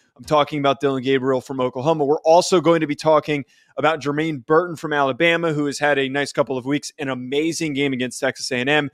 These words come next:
And then lastly, we've got a defensive guy, Laiatu Latu from U C L A, somebody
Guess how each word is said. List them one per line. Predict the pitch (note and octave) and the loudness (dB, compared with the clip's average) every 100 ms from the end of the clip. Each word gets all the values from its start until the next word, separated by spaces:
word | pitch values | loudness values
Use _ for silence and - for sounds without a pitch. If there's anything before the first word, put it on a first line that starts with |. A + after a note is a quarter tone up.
| _ _ _ | _ _ _
And | C#3+ | -4
then | D#3 | -2
lastly, | C3+ C#3+ E3+ F#3 D#3+ | 2 2 2 0 0
we've | C#3 B2+ | -2 2
got | D3+ | 0
a | |
defensive | B2 E3 F3+ E3 - B2 | 0 -8 -6 -6 -6 0
guy, | C#3 C#3 B2+ _ _ | 2 2 -4 _ _
Laiatu | C3 C3+ D#3+ F#3+ - F#3 | -6 2 2 2 -2 -2
Latu | C#3+ C#3 D#3 E3+ - D3+ C3 A#2+ _ _ | 2 4 4 4 0 -4 -2 -6 _ _
from | - E3 F#3 | 0 0 2
U | F#3 | -2
C | - D3+ | 0 4
L | C#3+ | 4
A, | D#3 | 4
somebody | D3+ E3 C#3 | 2 -2 -4